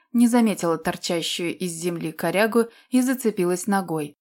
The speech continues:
Споткнулась и с руганью полетела вперед. Густая пыль взвилась серым облачком и полезла в нос. Прямо в воздухе кувыркнулась через плечо и вскочила на ноги. Сзади послышались глухие смешки.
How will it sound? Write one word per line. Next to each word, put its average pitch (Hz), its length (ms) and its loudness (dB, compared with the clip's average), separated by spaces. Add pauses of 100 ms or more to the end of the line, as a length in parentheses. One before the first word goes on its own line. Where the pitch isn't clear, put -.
Споткнулась 214 800 2
и 233 60 4
с 208 120 -2
руганью 240 460 6
полетела 180 540 2
вперед. 160 580 -2 (320)
Густая 190 580 4
пыль 214 280 4
взвилась 190 600 2
серым 185 440 0
облачком 247 640 2 (180)
и 262 100 0
полезла 190 580 2
в 175 80 -6
нос. 156 380 -6 (360)
Прямо 240 340 6
в 180 160 -8
воздухе 254 480 4
кувыркнулась 190 680 2
через 180 280 -4
плечо 180 460 0 (160)
и 254 120 4
вскочила 196 580 0
на 175 220 0
ноги. 151 400 -8 (840)
Сзади 220 420 4
послышались 202 680 0
глухие 190 460 0
смешки. 175 640 -6